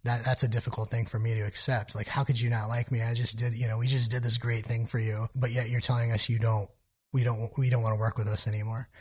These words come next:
Eh, you know, those things don't add up in, in my book. So, um,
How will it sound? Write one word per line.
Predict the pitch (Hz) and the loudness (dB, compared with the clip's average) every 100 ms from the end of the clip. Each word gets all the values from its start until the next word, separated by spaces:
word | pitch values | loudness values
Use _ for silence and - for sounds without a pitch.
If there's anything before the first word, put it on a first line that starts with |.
| - - - | -20 -20 -8
Eh, | 110 107 | -8 -2
you | 131 | 0
know, | 117 | 2
those | 113 120 | 4 6
things | 151 127 113 | 6 6 4
don't | 117 107 | 4 2
add | 110 110 | 0 0
up | 113 107 - - | -2 -4 -10 -6
in, | 120 113 110 | -4 -2 -2
in | 117 | -2
my | 113 110 | -2 -2
book. | 110 110 - | -4 -4 0
So, | - 117 117 - - - - | 2 0 -4 -12 -20 -14 -2
um, | 117 113 110 | 0 0 -4